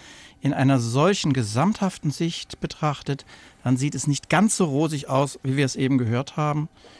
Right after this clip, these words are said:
Im Übrigen, die deutsche Industrie, die investiert ja in den U S A nicht nur wegen den niedrigen Energiekosten, sondern vor allem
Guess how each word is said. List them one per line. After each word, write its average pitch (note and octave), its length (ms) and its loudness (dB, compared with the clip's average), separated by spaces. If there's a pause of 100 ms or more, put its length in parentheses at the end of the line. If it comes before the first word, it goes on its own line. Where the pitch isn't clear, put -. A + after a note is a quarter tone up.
Im C#3+ 80 0
Übrigen, F3 640 0 (180)
die A2+ 100 0
deutsche E3 380 4
Industrie, C#3 500 -2
die B2 220 -4
investiert C#3+ 720 0
ja D3+ 100 0
in B2+ 140 2
den C3 100 -4
U C3 60 2
S C3+ 160 -4
A C3+ 240 4
nicht C#3 360 0
nur D3 260 2
wegen C#3 220 2
den A#2+ 120 4
niedrigen C3 380 -2
Energiekosten, C#3+ 920 -2 (380)
sondern C#3+ 280 2
vor - 200 -4
allem F#3 360 4